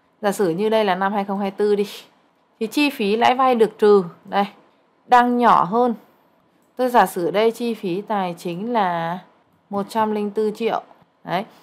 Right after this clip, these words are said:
thì chi phí lãi vay được trừ là một trăm hai mươi tám triệu. Đấy,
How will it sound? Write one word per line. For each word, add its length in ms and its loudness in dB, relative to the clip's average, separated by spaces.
thì 160 0
chi 200 -2
phí 200 -2
lãi 200 0
vay 200 2
được 240 -2
trừ 280 0
là 340 0
một 200 2
trăm 260 2
hai 260 -2
mươi 120 -6
tám 300 -8
triệu. 300 0
Đấy, 260 -4